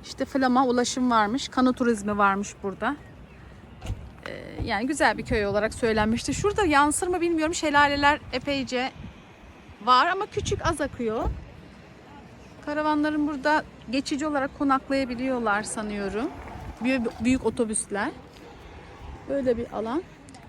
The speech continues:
Ee, kanoya binmeye hazırlanan bir grup var. Şurada kanolar var zaten. Yani grup ça-, için mi geliniyor ya da kiralanıyor mu bilmiyorum. Ha işte evet.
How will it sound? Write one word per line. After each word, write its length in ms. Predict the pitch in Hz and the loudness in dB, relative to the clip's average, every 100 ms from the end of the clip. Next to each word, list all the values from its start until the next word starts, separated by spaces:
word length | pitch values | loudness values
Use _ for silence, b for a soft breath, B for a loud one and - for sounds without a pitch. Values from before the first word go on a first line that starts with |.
| - - 233 | -20 -18 -8
Ee, 400 | 226 226 220 240 | -6 -4 -4 -2
kanoya 760 | 330 339 392 370 - - 339 277 | 2 6 6 4 -2 0 2 6
binmeye 340 | 320 311 330 | 6 8 8
hazırlanan 540 | 330 311 302 302 330 311 | 6 6 4 6 6 6
bir 140 | 269 | 4
grup 340 | 294 285 - | 2 0 2
var. 160 | 277 285 | 4 4
Şurada 240 | 330 269 | 4 -4
kanolar 480 | 285 277 277 285 277 | -2 2 4 6 4
var 180 | 254 208 | 4 2
zaten. 420 | 175 185 175 185 | 2 -4 -4 -6
Yani 440 | 180 202 208 202 214 B B B B - - | -4 -4 -4 -4 -10 B B B B -12 -4
grup 240 | 240 - | -4 -2
ça-, 180 | 262 240 | -2 -2
için 260 | 240 - | -6 0
mi 140 | 247 240 | 0 2
geliniyor 600 | 240 240 233 240 240 240 | 0 0 0 0 2 2
ya 260 | 240 226 | 2 0
da 180 | 226 233 233 - - - | 2 2 2 -10 -20 -20
kiralanıyor 580 | - 247 240 233 240 240 | -2 2 4 4 2 2
mu 120 | 302 | 0
bilmiyorum. 480 | 285 254 226 214 294 - - - - - - - - - - - - - - - | 2 0 0 0 -2 -4 -12 -20 -20 -20 -18 -14 -14 -14 -16 -16 -18 -20 -16 -10
Ha 60 | 220 | -8
işte 240 | 233 - | -6 -4
evet. 220 | 226 214 | -4 -4